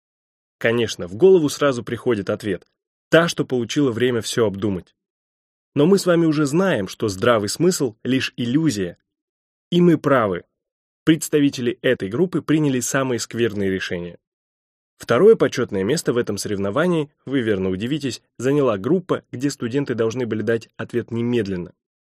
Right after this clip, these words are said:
А вот самые хорошие результаты, и это уж точно фантастика, были в той группе, где мозгам испытуемых дали время на раздумье, а вот их сознанием —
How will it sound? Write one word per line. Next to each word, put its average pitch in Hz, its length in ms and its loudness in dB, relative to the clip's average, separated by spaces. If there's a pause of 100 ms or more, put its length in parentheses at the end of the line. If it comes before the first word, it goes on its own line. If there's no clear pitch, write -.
(680)
А 117 100 -2
вот 117 200 -4
самые 175 320 0
хорошие 101 400 -4
результаты, 87 580 -4 (160)
и 139 80 0
это 139 200 2
уж 127 100 -4
точно 113 400 0
фантастика, 90 680 -4 (320)
были 156 280 4
в - 80 -10
той 147 180 4
группе, 135 360 0
где 104 200 0
мозгам 113 440 0
испытуемых 110 580 -4
дали 143 280 2
время 101 280 0
на 90 120 0
раздумье, 87 520 -4 (240)
а 110 100 -4
вот 98 160 -4
их 113 140 -6
сознанием — 101 640 -4